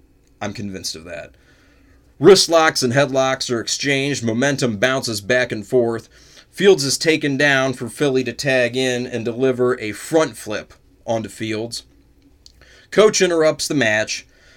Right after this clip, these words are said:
Field makes a fake tag to Jordan, but the ref doesn't see it. He only hears it. Jordan puts Philly in a headlock. Shortly after, delivers a leg drop to Philly's head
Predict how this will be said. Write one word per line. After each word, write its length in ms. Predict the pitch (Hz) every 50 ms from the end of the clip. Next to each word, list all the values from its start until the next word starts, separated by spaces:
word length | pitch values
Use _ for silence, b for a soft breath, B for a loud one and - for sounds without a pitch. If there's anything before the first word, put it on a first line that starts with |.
| b
Field 320 | b b - 185 190 165 156
makes 220 | 160 156 151 -
a 40 | 127
fake 380 | - - - 254 262 262 - -
tag 360 | - 156 131 120 117 104 98
to 80 | 110 113
Jordan, 400 | 98 101 110 107 107 110 131 127
but 140 | 123 139 131
the 80 | 139
ref 220 | 135 151 143 131 -
doesn't 280 | 156 131 117 120 117
see 260 | - - - 220 185
it. 160 | 160 160 - -
He 120 | 110 110
only 260 | 110 110 110 110 107
hears 340 | 110 151 180 185 175 147 -
it. 160 | 101 - - _ _ _ _ _ b b b b b b b b b b b b
Jordan 360 | 120 120 160 175 180 165 156 139
puts 280 | - 160 160 156 -
Philly 360 | - - 156 165 160 156 151 147
in 100 | 143 127
a 40 | 110
headlock. 540 | 120 160 170 131 120 117 113 120 127 127 - - _ _
Shortly 480 | - - - - 165 165 135 139 139 147
after, 320 | 151 156 147 - 139 135
delivers 380 | 120 123 123 139 143 139 123 113
a 80 | 123
leg 320 | 113 123 151 175 180 165 131
drop 380 | 107 113 120 110 117 123 -
to 80 | - 110
Philly's 380 | - - 143 127 120 113 -
head 360 | - 139 131 117 110 117 123